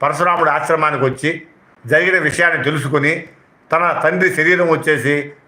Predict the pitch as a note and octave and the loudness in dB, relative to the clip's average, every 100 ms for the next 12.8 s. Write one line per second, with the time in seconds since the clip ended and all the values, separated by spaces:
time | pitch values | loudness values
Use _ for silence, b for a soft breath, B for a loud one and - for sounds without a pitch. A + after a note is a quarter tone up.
0 | - C3+ E3+ F3 E3+ D#3 D3+ D3 C3+ G#2+ | -4 0 2 2 2 0 2 2 0 -6
1 | - _ _ _ _ _ _ _ _ _ | -14 _ _ _ _ _ _ _ _ _
2 | _ _ _ _ - D3 F3 F3+ E3+ D#3+ | _ _ _ _ 0 2 4 2 4 4
3 | D3+ - D3+ C3 C3+ C3 C3 - _ - | 4 2 -2 0 0 0 -4 -18 _ -2
4 | D3 D3 C3+ C#3 E3+ D3 C#3 C3+ D#3 E3 | 0 0 0 2 2 2 0 0 -2 -2
5 | - - _ _ - D#3+ E3+ F#3 D3+ D#3 | -10 -20 _ _ -2 0 4 2 4 0
6 | D#3+ E3 D#3+ D3 C#3+ C#3 D#3 E3+ - _ | 0 0 0 2 0 2 0 -2 -8 _
7 | _ _ _ D3+ F3 F#3 F3 E3+ E3+ D#3 | _ _ _ -2 0 2 2 4 2 2
8 | D3+ D3 D#3+ E3+ D#3+ D#3+ C3+ C#3+ D#3+ D#3 | 0 2 2 2 2 0 0 0 2 0
9 | C#3 C3+ D#3+ E3+ E3 - - _ _ _ | -2 -2 0 0 -4 -18 -20 _ _ _
10 | _ _ _ _ _ _ _ _ _ _ | _ _ _ _ _ _ _ _ _ _
11 | _ _ _ _ _ - D#3+ F#3 G3 F#3 | _ _ _ _ _ -2 2 4 4 4
12 | D#3 D3+ D3+ F3+ F3 D3 C#3 | 4 4 2 2 4 4 2